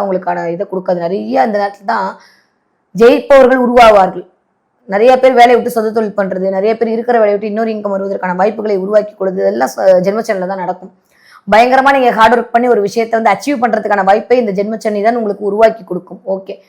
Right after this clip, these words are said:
அந்த வகையில இப்ப பார்த்தோமே, ஆனால் மீனராசிக்காரர்களுக்கு இந்த தடவை நான் நான்கு விதமான விஷயங்கள் நடக்கும்னு சொன்னேன். ஃபர்ஸ்ட் எடுத்தோட என்னன்னா, ராசிநாதன் போய் நான்காம் இடத்துல அமர்ந்திருக்கிறார். ஓகே,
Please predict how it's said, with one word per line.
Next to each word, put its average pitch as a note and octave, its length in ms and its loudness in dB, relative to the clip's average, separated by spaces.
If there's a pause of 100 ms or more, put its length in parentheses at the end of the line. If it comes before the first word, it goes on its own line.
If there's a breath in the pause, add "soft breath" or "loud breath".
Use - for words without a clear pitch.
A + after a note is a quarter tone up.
(380 soft breath)
அந்த B3+ 260 2
வகையில D#4 260 8
இப்ப C#4 180 6
பார்த்தோமே, B3+ 520 4
ஆனால் B3 320 2
மீனராசிக்காரர்களுக்கு A#3 840 2
இந்த G#3+ 180 -4
தடவை A#3 140 4
நான் G#3 180 0
நான்கு B3 200 -2
விதமான A#3 280 0
விஷயங்கள் A#3 380 -4
நடக்கும்னு G3+ 380 -4
சொன்னேன். F#3 340 -8
ஃபர்ஸ்ட் G3 440 -8
எடுத்தோட B3 460 4
என்னன்னா, A3 260 -4 (600 soft breath)
ராசிநாதன் C4+ 640 4
போய் C#4 120 0
நான்காம் A#3+ 440 0
இடத்துல A3 260 -2
அமர்ந்திருக்கிறார். F#3+ 640 -4 (160)
ஓகே, F#3+ 280 -4